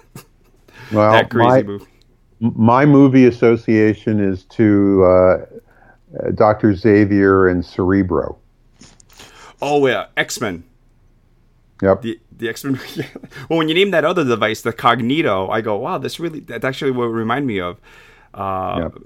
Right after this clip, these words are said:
Speaker 1: of Magneto and Professor Xavier from
Speaker 2: Exactly.
Speaker 1: X-Men. <laughs>
Speaker 2: Yep.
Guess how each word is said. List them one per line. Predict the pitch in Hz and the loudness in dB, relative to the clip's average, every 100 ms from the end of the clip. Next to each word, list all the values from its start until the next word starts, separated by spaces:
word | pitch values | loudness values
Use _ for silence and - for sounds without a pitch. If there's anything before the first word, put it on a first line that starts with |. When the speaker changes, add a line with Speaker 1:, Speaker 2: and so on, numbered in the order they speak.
| _ | _
Speaker 1:
of | 107 107 | -6 -4
Magneto | 110 127 151 147 107 104 101 92 95 - | -2 -2 -2 -4 -8 -6 -4 -4 -6 -6
and | 110 | -8
Professor | 113 - 110 104 101 | -8 -8 -6 -6 0
Xavier | 110 113 113 87 85 | 0 0 0 0 0
from | 90 | -2
Speaker 2:
Exactly. | 80 - - - | -10 -12 -18 -20
Speaker 1:
X-Men. | - _ | -20 _
<laughs> | - | -6
Speaker 2:
Yep. | 90 - | -6 -6